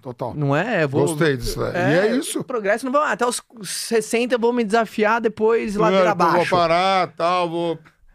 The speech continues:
Speaker 2: Eu acredito muito nisso,
Speaker 1: Não,
Speaker 2: cara.
Speaker 1: e isso vem de, por exemplo, meu pai, ele tá com oitenta e dois anos. E eu me espelho, de uma certa forma, muito no meu pai, que ele sempre foi muito correria de trampar. E hoje,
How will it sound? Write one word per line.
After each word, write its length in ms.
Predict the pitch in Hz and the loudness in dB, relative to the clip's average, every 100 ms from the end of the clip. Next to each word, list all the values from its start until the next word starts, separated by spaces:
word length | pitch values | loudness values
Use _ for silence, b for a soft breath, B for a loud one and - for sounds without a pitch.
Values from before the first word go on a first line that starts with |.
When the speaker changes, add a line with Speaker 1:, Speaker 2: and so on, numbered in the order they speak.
| b b b - | b b b -6
Speaker 2:
Eu 100 | 160 | -4
acredito 360 | 165 156 160 165 | -2 -2 -2 0
muito 300 | 160 170 147 | 0 0 0
nisso, 300 | 123 110 117 | -2 -4 -8
Speaker 1:
Não, 60 | |
Speaker 2:
cara. 240 | 120 113 110 | -6 -6 -6
Speaker 1:
e 200 | 87 90 | -10 -12
isso 180 | 90 - | -14 -14
vem 300 | 160 175 180 | -10 -8 -10
de, 280 | 165 175 165 | -10 -8 -8
por 160 | 170 156 | -6 -8
exemplo, 280 | 127 120 | -8 -10
meu 160 | 131 139 | -10 -10
pai, 320 | - 139 139 | -6 -6 -6
ele 80 | 123 | -8
tá 140 | - 127 | -10 -12
com 140 | 156 | -8
oitenta 400 | 143 - 170 170 | -10 -6 -6 -4
e 20 | |
dois 260 | 180 175 143 | -2 -2 0
anos. 460 | 147 139 - - - _ b b b | -2 -4 -10 -14 -20 _ b b b
E 100 | 110 | -8
eu 80 | 113 | -6
me 100 | 139 | -6
espelho, 640 | 135 - 139 156 151 127 120 _ | -8 -12 -8 -6 -6 -10 -14 _
de 100 | 120 | -14
uma 100 | 117 | -12
certa 280 | 113 127 117 | -8 -8 -8
forma, 220 | 104 131 | -6 -4
muito 300 | 127 135 170 185 | -4 -4 -6 -6
no 60 | |
meu 140 | 156 110 | -8 -6
pai, 280 | 107 95 | -6 -6
que 120 | 85 113 | -8 -10
ele 60 | |
sempre 200 | - 151 | -8 -8
foi 100 | 156 175 | -4 -4
muito 180 | 175 | -4
correria 640 | - 139 151 135 170 165 92 b b b _ | -2 -2 0 0 0 -2 -4 b b b _
de 80 | 127 | -10
trampar. 640 | - 131 117 143 165 - - | -4 -4 0 0 0 -2 -4
E 160 | 131 | 0
hoje, 640 | 131 185 240 139 104 85 | 2 2 0 -2 -4 -6